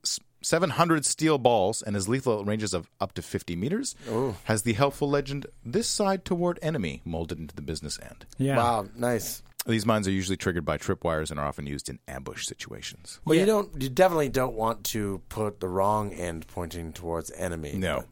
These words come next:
Speaker 2: It is definitely a creative choice to stencil it in such a way.
Speaker 3: My mine laying is an artistic endeavor, and I don't follow the traditional rules.
Speaker 2: Got it.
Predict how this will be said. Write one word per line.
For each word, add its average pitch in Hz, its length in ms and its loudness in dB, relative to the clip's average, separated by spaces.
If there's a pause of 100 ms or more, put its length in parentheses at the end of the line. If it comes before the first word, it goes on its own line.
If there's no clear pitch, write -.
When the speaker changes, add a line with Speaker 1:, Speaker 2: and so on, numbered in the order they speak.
(200)
Speaker 2:
It 123 160 0
is 120 260 0
definitely 123 640 2
a 110 240 2
creative 104 400 -2
choice - 560 -4 (540)
to 95 440 -6 (220)
stencil 110 540 -2
it - 140 -6
in 98 220 -4
such - 460 2
a 120 40 2
way. 67 260 -2
Speaker 3:
My 175 220 0
mine 131 320 2
laying 117 260 -2
is 104 120 -2
an 127 80 -2
artistic 120 500 -2
endeavor, 135 440 0
and 143 100 0
I 151 80 0
don't 156 220 -2
follow 135 480 2
the 117 100 -2
traditional 127 480 0
rules. 147 640 2
Speaker 2:
Got 110 280 4
it. - 360 -8